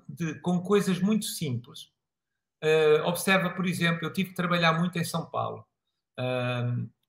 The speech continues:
e, e eu via aqueles meninos de rua a jogar bola. E eu via muitas vezes, eles estavam des-, eles não tinham nada. Eles tinham uma bola. E como eles estavam felizes com tão pouco.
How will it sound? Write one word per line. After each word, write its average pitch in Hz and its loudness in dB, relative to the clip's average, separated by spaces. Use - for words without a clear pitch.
e, 165 -2
e 170 0
eu 196 2
via 202 6
aqueles 190 0
meninos 190 4
de - -4
rua 190 2
a - 0
jogar 170 4
bola. 131 0
E 170 0
eu 190 4
via 208 6
muitas 208 2
vezes, 180 -2
eles 185 -2
estavam 180 4
des-, - -4
eles 196 2
não 220 4
tinham 214 0
nada. 123 4
Eles - -8
tinham 226 2
uma 170 6
bola. 113 0
E 165 -10
como 208 0
eles 202 2
estavam 190 4
felizes 175 -2
com 175 -4
tão 170 -2
pouco. - -14